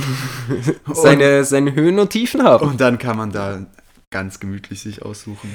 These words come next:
Speaker 2: ob man das kauft oder nicht.
Speaker 1: Was den Lockup und den, den Angebotsumfang angeht, würde ich euch auch einfach empfehlen, die Tage dann mal, ähm, auf unserer Börsengangliste vorbeizuschauen. Da update ich das Ganze natürlich dann auch,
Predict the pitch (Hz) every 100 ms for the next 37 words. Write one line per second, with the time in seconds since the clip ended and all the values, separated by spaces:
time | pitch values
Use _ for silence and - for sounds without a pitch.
0 | - 101 104 95 87 - 92 92 95 92
1 | 92 92 - - 127 - 135 131 135 135
2 | 131 101 117 113 113 107 - 107 107 95
3 | 101 104 101 110 110 131 120 131 131 143
4 | 135 131 127 113 110 113 101 110 117 113
5 | 113 107 - 110 110 110 107 107 98 117
6 | 107 104 101 101 98 113 104 104 104 101
7 | 101 98 98 - 107 101 98 104 107 101
8 | 98 101 101 104 101 101 101 98 - 92
9 | 98 - 101 104 101 101 98 - 110 -
10 | 107 101 98 101 - 101 95 101 95 101
11 | 95 95 92 95 90